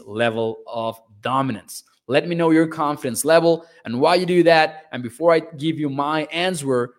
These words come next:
let me talk to you about our friends over at Freeman Mazda that are bringing this Cowboy stat of the week to you because the ride of the week is the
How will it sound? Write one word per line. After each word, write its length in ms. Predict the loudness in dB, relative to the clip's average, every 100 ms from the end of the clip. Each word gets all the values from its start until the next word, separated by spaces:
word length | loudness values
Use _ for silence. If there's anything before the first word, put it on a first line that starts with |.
| _
let 180 | 2 2
me 100 | 0
talk 340 | 0 -2 -2
to 80 | -6
you 60 | -4
about 340 | 0 0 -2 -2
our 260 | 0 0
friends 420 | -4 -10 -10 -10 -10
over 240 | -8 -4
at 220 | -6 -6
Freeman 260 | -4 -4 0
Mazda 500 | 0 0 0 -2 -2 -10 _
that 120 | 2
are 120 | 2
bringing 600 | 2 0 -2 0 -4 -8 -6
this 180 | -4 -4
Cowboy 360 | -4 -2 -2
stat 420 | -4 -2 0 0 0
of 220 | 0 0
the 100 | -2
week 360 | -4 -4 -6 _
to 140 | -12
you 360 | -8 -4 -4 -4 _ _
because 280 | -4 -2 0
the 140 | 0
ride 320 | 0 -2 0
of 200 | 0 -2
the 80 | -2
week 400 | 0 -2 -2 -14 _ _
is 340 | -2 -2 -2 -4
the 400 | -4 -2 -6